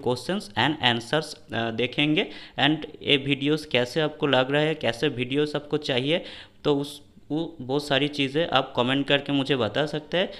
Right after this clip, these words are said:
And आपका रिस्पॉन्स बहुत ही महत्वपूर्ण है मेरे लिए, जो कि मुझे मोटिवेट करेंगे ऐसे वीडियो बनाने के लिए। तो वीडियो को एंड तक देखिए। अगर आपको वीडियो पसंद आए, हेल्पफुल लगे तो लाइक कीजिए, कोई क्वेरी है तो आप कमेंट करके पूछ सकते हैं।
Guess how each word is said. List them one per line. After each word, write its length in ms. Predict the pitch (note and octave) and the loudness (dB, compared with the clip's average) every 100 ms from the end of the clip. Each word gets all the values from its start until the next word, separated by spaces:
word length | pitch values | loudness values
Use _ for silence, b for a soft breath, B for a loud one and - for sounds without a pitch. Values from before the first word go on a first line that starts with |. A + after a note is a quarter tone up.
| B A#2 | B 2
And 240 | C#3+ E4+ | 4 4
आपका 300 | B2 - D3+ | 0 0 0
रिस्पॉन्स 440 | C3+ C3+ - D3 D3 | 0 0 -2 -2 0
बहुत 280 | C3+ C3+ | 0 2
ही 240 | D#3 D3+ - - - | 2 0 -6 -20 -6
महत्वपूर्ण 540 | A2+ A2 A2+ D3 E3 D#3+ | -2 -2 -2 -4 -2 0
है 120 | D#3+ | 2
मेरे 240 | D3+ D3 | 4 4
लिए, 180 | C#3+ F3 | 2 0
जो 160 | C#3 C3 | -2 -4
कि 260 | - D#3 | -4 -2
मुझे 280 | D3 C3 C#3+ | 0 0 0
मोटिवेट 480 | C3 A2 B2 D3 D3+ | -2 -2 0 -2 0
करेंगे 420 | - D3 D3+ F3 | 2 2 2 2
ऐसे 260 | A#2+ G#2 D3+ | -2 -2 -2
वीडियो 340 | C3 B2+ F#3 | -2 -2 -2
बनाने 380 | D3 G#2 G2 F#2+ | 0 0 -2 -4
के 140 | G2 | -6
लिए। 220 | F#2 G2 G2+ B B - | -6 -8 -10 B B -6
तो 60 | B2 | -4
वीडियो 320 | B2+ C#3 D3 | 0 2 2
को 120 | D3 | 2
एंड 180 | B2+ B2+ | 0 0
तक 120 | E3 | -2
देखिए। 440 | D#3+ D#3+ F3 G#3 - A#2+ | -2 -2 -2 -6 -4 -2
अगर 160 | B2 | 0
आपको 240 | C3+ C3+ C#3+ | 0 -2 -2
वीडियो 300 | C#3 C#3+ C#3+ | 0 0 0
पसंद 420 | B2+ - C#3+ C#3+ | -2 0 0 2
आए, 160 | D3 C#3+ | 2 2
हेल्पफुल 440 | A2+ A2 C#3+ C#3 | -4 -4 -2 0
लगे 160 | C#3 D3+ | -2 -2
तो 100 | A#2 | -2
लाइक 280 | A2 B2 | 0 0
कीजिए, 280 | - C#3+ F3 | -2 -2 -4
कोई 220 | E3 B2+ | -2 -2
क्वेरी 320 | C3 B2 B2 C3 | 0 0 2 0
है 60 | |
तो 120 | C3 | -2
आप 140 | B2+ - | -2 -2
कमेंट 300 | A#2 A#2+ A#2 | -4 -4 -4
करके 260 | A#2+ A2 A2+ | -4 -4 -4
पूछ 200 | D3 D3+ | -4 -4
सकते 340 | - D3+ - | -4 -6 -6
हैं। 100 | - | -8